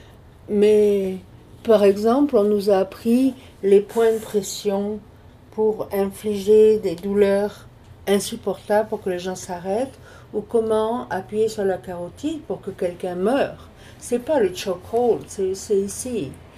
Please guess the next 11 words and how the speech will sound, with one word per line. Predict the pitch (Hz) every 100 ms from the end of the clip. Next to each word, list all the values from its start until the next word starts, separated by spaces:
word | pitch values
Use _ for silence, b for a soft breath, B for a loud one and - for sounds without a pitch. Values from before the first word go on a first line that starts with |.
| B B -
Tu | -
appuies | 196 190 294
sur | 294 220
la | 185
carotide, | 196 165 165 - 294
la | 214 175
personne | 185 - 202
s'évanouit, | 190 202 170 156 185 262 202
ne | 156
meurt | 156 151 -
pas. | - 240 -